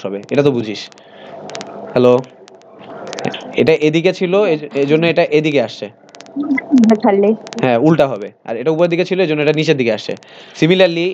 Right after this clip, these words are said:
Speaker 1: এই সাইডেরটাও করতে হবে, এই সাইডে এটা ছিল নিচের দিকে, এটা ছিল এইদিকে, তাই, তাই এটা হবে হচ্ছে উপরের দিকে, আর এটা হবে এই দিকে। এটা গেল। এখন horizontal force নিয়ে আমাদের কোনো ঝামেলা নাই।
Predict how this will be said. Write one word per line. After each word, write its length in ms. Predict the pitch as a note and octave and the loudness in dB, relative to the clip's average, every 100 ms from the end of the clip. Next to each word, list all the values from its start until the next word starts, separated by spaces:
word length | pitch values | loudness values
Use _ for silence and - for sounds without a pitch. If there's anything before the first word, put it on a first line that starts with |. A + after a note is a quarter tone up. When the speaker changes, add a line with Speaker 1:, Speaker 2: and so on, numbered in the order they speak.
| D#3 | -2
Speaker 1:
এই 60 | F3 F3+ | -4 0
সাইডেরটাও 360 | F3+ F3+ F#3+ D3+ | 0 0 -2 -2
করতে 160 | C3+ A#2+ | -4 -4
হবে, 140 | G#2+ G#2+ C#3+ | -4 -4 -4
এই 80 | D3 | 2
সাইডে 200 | E3 F3+ D#3+ | 2 2 2
এটা 120 | D3+ E3 | 0 0
ছিল 80 | F#3 F3+ | 0 0
নিচের 200 | F3 F3 F3+ | 0 0 0
দিকে, 160 | F#3+ A#3 - - - C#3 | 2 0 -4 -20 -6 0
এটা 100 | D#3 | 0
ছিল 100 | F3+ E3+ | 4 2
এইদিকে, 260 | C#3 A#2 G2+ - - - - A#3+ A3+ A#3 - - - | 2 -2 -6 -10 -20 -20 -12 -8 -6 -8 -14 -8 0
তাই, 140 | C#3+ D#3+ - - _ - - | 2 2 -4 -20 _ -20 0
তাই 140 | D3+ D#3+ D3+ D#3 | 2 2 2 2
এটা 140 | F3 F3+ | 2 2
হবে 160 | F3 F#3 | 2 -2
হচ্ছে 220 | F#3 - G3+ - F3+ | -4 -4 -4 -4 -2
উপরের 300 | G3 F#3+ F3 | 2 2 0
দিকে, 200 | F3+ G3 A#3 D4+ D3 | 0 2 2 2 0
আর 80 | C3+ - | 0 -2
এটা 140 | D#3 E3 | 0 0
হবে 160 | E3+ F3+ - D3 | 0 -2 -2 -2
এই 60 | A2+ | -2
দিকে। 160 | G#2 G2+ - - - - - - - F3 | -6 -10 -16 -20 -20 -20 -20 -20 0 2
এটা 140 | F3+ D3+ | 2 0
গেল। 120 | A2 - _ _ _ _ _ _ - F#3 | -6 -12 _ _ _ _ _ _ -2 -2
এখন 220 | F#3+ G3+ G#3+ D3 | -2 -4 -6 -4
horizontal 460 | D#3 F#3+ G#3 G#3+ G3 | -4 -2 -2 -4 -4
force 140 | G3 G3+ | -4 -4
নিয়ে 120 | F#3+ | -2
আমাদের 140 | F3+ F#3 | -2 -2
কোনো 80 | F3+ C#3 | -4 -4
ঝামেলা 300 | C3 B2+ A2+ | -2 -2 -2
নাই। 100 | F#2+ | -8